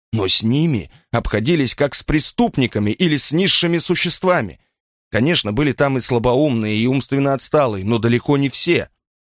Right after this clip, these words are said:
Насколько мне известно, никогда ещё глупость в Дании не считалась уголовным преступлением. В противном случае не так много сейчас разгуливало бы на свободе бывших членов правительства.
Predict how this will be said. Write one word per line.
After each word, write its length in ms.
Насколько 520
мне 260
известно, 600
никогда 520
ещё 300
глупость 460
в 100
Дании 420
не 160
считалась 540
уголовным 500
преступлением. 760
В 80
противном 520
случае 540
не 100
так 240
много 360
сейчас 340
разгуливало 540
бы 100
на 80
свободе 540
бывших 460
членов 500
правительства. 760